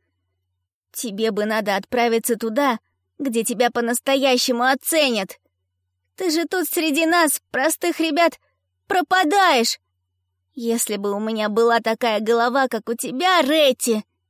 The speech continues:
Но поскольку ее у тебя нет, прервал его дядюшка Ред довольно сердито. Я думаю, что ты, разглагольствуя, просидишь всю ночь на снегу.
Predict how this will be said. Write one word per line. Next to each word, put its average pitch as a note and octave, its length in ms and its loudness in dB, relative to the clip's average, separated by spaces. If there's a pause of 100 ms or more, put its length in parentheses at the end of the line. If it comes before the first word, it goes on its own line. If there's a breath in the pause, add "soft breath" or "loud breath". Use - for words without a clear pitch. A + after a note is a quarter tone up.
(800)
Но - 200 -6
поскольку - 600 -4
ее E3+ 240 -4
у D#3+ 60 -4
тебя E3+ 260 -6
нет, B3 380 -4 (720)
прервал F3 460 -6
его E3+ 220 -4
дядюшка F3+ 500 -6
Ред G#3 220 -4
довольно F#3 420 -4
сердито. F3 720 -6 (1000)
Я E3+ 280 -10
думаю, F#3 360 -4
что F3+ 300 -6
ты, G3+ 200 -4
разглагольствуя, F#3 1160 -4 (440)
просидишь F#3 580 -4
всю G3+ 240 -4
ночь G3+ 300 -2
на G3+ 140 -2
снегу. G#3 560 -4